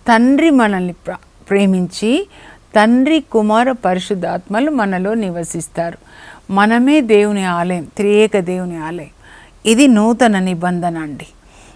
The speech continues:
ఉం? మన దేహం దేవుని యొక్క ఆలయం. ఆ, ఈ వాక్యం అంతా మనలో ఉంటుందన్నమాట. ఉం? అప్పుడు వాక్యం ప్రకారం పరిశుద్ధాత్మ మనల్ని నడిపిస్తాడు. "ఇదిగో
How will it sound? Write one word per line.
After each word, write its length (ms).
ఉం? 140
మన 240
దేహం 640
దేవుని 380
యొక్క 260
ఆలయం. 400
ఆ, 80
ఈ 240
వాక్యం 480
అంతా 400
మనలో 440
ఉంటుందన్నమాట. 680
ఉం? 160
అప్పుడు 300
వాక్యం 440
ప్రకారం 520
పరిశుద్ధాత్మ 1000
మనల్ని 320
నడిపిస్తాడు. 640
"ఇదిగో 400